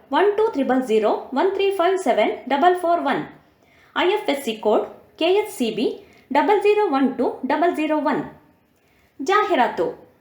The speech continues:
ಹಸ್ತಜಾತಕ, ಮುಖಲಕ್ಷಣ ನೋಡಿ, ಗೋಚಾರ ಫಲ ನೋಡಿ ಸಂಪೂರ್ಣ ಭವಿಷ್ಯ ತಿಳಿಸುವರು. ಸಂಪರ್ಕಿಸಿ ಪಂಡಿತ್ ಸತೀಶ್ ಪಣಿಕಾರ್,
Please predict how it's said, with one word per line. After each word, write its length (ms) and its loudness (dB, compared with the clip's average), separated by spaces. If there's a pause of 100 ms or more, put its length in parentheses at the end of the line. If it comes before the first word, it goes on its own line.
(120)
ಹಸ್ತಜಾತಕ, 680 0 (180)
ಮುಖಲಕ್ಷಣ 600 0
ನೋಡಿ, 480 -2
ಗೋಚಾರ 480 0
ಫಲ 200 -2
ನೋಡಿ 520 -2
ಸಂಪೂರ್ಣ 460 0
ಭವಿಷ್ಯ 420 -2
ತಿಳಿಸುವರು. 640 -2 (280)
ಸಂಪರ್ಕಿಸಿ 800 -2 (240)
ಪಂಡಿತ್ 420 2
ಸತೀಶ್ 380 -2
ಪಣಿಕಾರ್, 420 -2